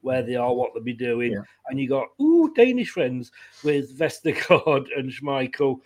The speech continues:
Speaker 1: We've got to, now that is a new rule. We have to say that every time we talk about them
Speaker 2: <laughs>
Speaker 1: together. You got Vestergaard and Schmeichel who know each other again and can probably swear at each other in Danish so
Speaker 2: Yeah.
Speaker 1: nobody else knows.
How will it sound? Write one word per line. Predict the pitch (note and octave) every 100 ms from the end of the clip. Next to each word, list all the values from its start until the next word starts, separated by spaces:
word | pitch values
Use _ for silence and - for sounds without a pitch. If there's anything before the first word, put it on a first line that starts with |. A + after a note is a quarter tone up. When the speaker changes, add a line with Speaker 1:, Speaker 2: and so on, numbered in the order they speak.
| _ _
Speaker 1:
We've | D#3
got | G3+
to, | F3+
now | D#3+ E3+
that | E3 F3 D#3
is |
a | D#3
new | D#3 D#3+
rule. | D#3 D3+
We | C3
have | D#3
to | D3+
say | C#3+ D3
that | C3 A#2+
every | C3
time | C#3+ C3
we | B2
talk | B2 C#3 -
about | A2+ A2 -
them | A#2+
Speaker 2:
<laughs> |
Speaker 1:
together. | A2+ G#2+ G#2 A2 - - - _
You | D#3 C#3+
got | C#3+ C3
Vestergaard | E3 - D3+ D3+ C#3+ C3+
and | C3
Schmeichel | D#3+ D3+ C#3
who | G#3+
know | G#3+ G#3+
each | G#3+ -
other | G#3 G3+ G#3 -
again | G3 F#3+ G#3
and | E3+ -
can | D3+
probably | F3 D#3+ D#3
swear | D#3 F3 E3+
at | B2+
each | B2+ -
other | C3 C3+ C#3
in | C#3
Danish | D#3+ D3+ A#2+ A#2
so | -
Speaker 2:
Yeah. | A#2
Speaker 1:
nobody | A#2+ C3 C#3
else | C#3 D#3 -
knows. | A3 F3